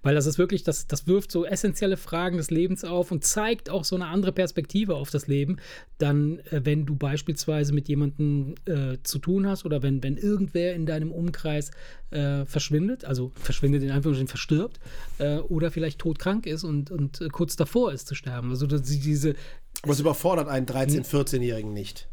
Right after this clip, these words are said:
Speaker 1: Nein, im Gegenteil. Also ich finde, das ist, da, da, dadurch, dass es, äh, Ricky Gervais macht,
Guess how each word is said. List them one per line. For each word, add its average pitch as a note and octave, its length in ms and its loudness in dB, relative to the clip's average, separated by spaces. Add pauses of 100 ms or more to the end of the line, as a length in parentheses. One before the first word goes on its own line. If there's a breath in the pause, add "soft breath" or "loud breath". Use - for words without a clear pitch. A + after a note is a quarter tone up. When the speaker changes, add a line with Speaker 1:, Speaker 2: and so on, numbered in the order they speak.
Speaker 1:
Nein, A2 640 0
im C3 120 0
Gegenteil. C3+ 600 2
Also D3 320 2
ich D3+ 160 -8
finde, F3 200 2
das C#3 160 -2
ist, - 200 -4 (180)
da, D#3 240 0
da, D3 160 2
dadurch, D3 400 -2
dass C3 180 0
es, C#3 160 -4
äh, F3 340 -2
Ricky C#3 260 2
Gervais C3+ 440 0
macht, D3+ 200 0